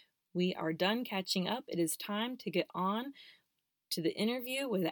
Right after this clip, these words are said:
Abigail Wells. So here it is. Hello, everybody. This is Kaylin Chenoweth again with Starting Sustainability. And today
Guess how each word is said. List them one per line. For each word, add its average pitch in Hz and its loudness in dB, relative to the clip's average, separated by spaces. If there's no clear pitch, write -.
Abigail 214 0
Wells. 165 0
So 160 -6
here 170 2
it 254 2
is. - 0
Hello, 233 6
everybody. 254 4
This 208 0
is 185 2
Kaylin 175 2
Chenoweth 185 2
again 202 4
with 196 0
Starting 190 2
Sustainability. 180 2
And 196 4
today 185 2